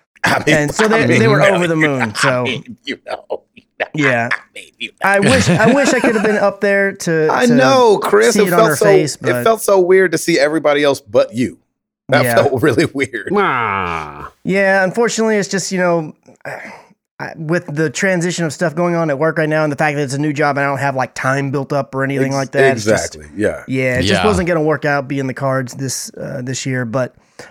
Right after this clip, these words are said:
Speaker 2: glad that she got to go. Glad they all got to spend time together. Glad they got to see you at least a little bit on stage and aft-, out, after the show.
Speaker 1: Mm-hmm.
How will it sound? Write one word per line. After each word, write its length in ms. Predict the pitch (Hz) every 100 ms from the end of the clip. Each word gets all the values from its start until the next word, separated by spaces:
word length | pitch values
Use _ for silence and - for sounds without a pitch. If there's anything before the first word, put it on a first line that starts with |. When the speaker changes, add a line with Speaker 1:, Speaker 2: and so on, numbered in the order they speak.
| -
Speaker 2:
glad 240 | 202 226
that 80 | 196
she 140 | - 196
got 160 | 190 175
to 40 |
go. 220 | 175 180
Glad 320 | 151 165 175
they 100 | 165
all 140 | 165 165
got 160 | 160
to 60 | -
spend 260 | - 165 143
time 220 | 156 151
together. 240 | 143 151
Glad 240 | 147 151 147
they 60 | 156
got 120 | 151
to 40 |
see 140 | - 165
you 100 | 160
at 80 | 160
least 200 | 156 151
a 40 |
little 160 | 156 156
bit 260 | 156 151
on 200 | 156 151
stage 360 | 135 160 151 135
and 360 | 135 147 151 135 - _ -
aft-, 280 | 147 139 -
out, 280 | 147 139 - -
after 220 | 156 156
the 100 | 143
show. 460 | - 151 151 151 131 _ 117
Speaker 1:
Mm-hmm. 380 | 117 156 165